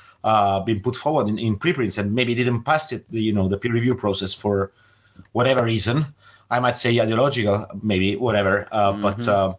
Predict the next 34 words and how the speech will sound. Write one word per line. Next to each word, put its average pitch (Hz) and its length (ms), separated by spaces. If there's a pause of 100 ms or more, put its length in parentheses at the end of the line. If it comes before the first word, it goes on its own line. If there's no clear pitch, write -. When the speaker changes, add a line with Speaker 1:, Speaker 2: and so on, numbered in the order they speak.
(320)
Speaker 1:
still, - 160
there's 160 160
many 165 240
observational 156 560
studies. 151 440
There 127 180
were 117 240
many, 117 320
um, 104 380 (640)
um, 95 800
predictions 139 520
also 135 240
made 123 140
on 117 140
covid 110 400
on, 104 380
you 104 220
know, 95 100
like, 98 200
seasonality 104 880
or, 98 400 (440)
uh, 101 140
other 113 180
kinds 113 340
of, - 220
uh, 101 200
aspects 117 380
of 101 160
the 101 80
pandemics 156 440
that 113 60
were 107 120
not, 101 320 (420)
um, 90 760